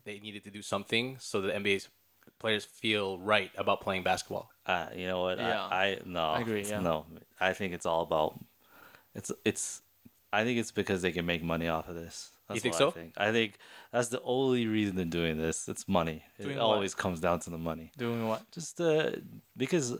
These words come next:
Speaker 3: A message on
Speaker 2: what's,
Speaker 3: the
Speaker 2: what's
Speaker 3: jersey?
Speaker 2: hot right now? Black Lives Matter, right? Social ju-, justice issues, right? That's hot right now.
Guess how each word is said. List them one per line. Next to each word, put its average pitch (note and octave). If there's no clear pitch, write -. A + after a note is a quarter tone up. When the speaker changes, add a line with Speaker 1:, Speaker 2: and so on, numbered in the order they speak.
Speaker 3:
A B2+
message B2+
on D3
Speaker 2:
what's, A#2+
Speaker 3:
the A2+
Speaker 2:
what's E3
Speaker 3:
jersey? -
Speaker 2:
hot C#3+
right F#2
now? D#2+
Black F#2+
Lives F2+
Matter, G2
right? F2
Social G2
ju-, F#2
justice -
issues, -
right? -
That's G2+
hot -
right -
now. -